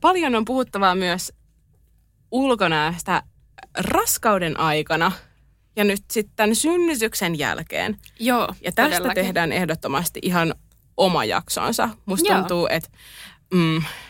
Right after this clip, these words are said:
Speaker 1: no tää nuoruus on yksi semmonen tosi iso kokonaisuus.
Speaker 2: Joo.
Speaker 1: Mut kyllä tästä niinku raskauden ja sit äitiyden myötä on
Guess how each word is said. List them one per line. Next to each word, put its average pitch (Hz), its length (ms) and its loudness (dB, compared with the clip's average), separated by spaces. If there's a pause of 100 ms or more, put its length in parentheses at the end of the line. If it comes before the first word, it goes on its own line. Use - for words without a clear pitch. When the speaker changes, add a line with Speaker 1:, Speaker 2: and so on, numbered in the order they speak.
(160)
Speaker 1:
no 180 100 0
tää 180 100 4
nuoruus 226 720 0 (560)
on 175 180 -2
yksi 208 220 0
semmonen 165 260 0
tosi 185 280 0
iso 156 180 -4
kokonaisuus. 170 840 -4 (380)
Speaker 2:
Joo. 269 240 2
Speaker 1:
Mut 185 100 -6 (240)
kyllä 247 180 4
tästä 214 300 0 (760)
niinku 285 240 0
raskauden 214 560 2
ja 170 80 -2
sit 165 200 -10
äitiyden 151 480 0
myötä 139 420 0
on 156 280 -2